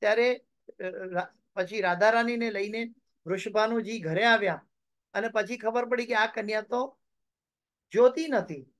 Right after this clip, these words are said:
આંધળી છે. તો પછી રાધા રાણીએ કીધું હતું કે હું પહેલા આવીશ તો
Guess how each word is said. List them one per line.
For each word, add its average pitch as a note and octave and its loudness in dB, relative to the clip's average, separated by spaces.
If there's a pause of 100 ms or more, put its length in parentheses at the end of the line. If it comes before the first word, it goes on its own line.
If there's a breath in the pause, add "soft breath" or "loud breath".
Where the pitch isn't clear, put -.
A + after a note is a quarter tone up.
(420)
આંધળી A3 -2
છે. D#3 -12 (600)
તો C4 8
પછી C#4+ -2 (300)
રાધા G#3 4
રાણીએ C#4 2
કીધું B3+ -6
હતું B3+ -4
કે C4 -2
હું B3+ 0
પહેલા A#3 4
આવીશ A#3 2
તો C#4 2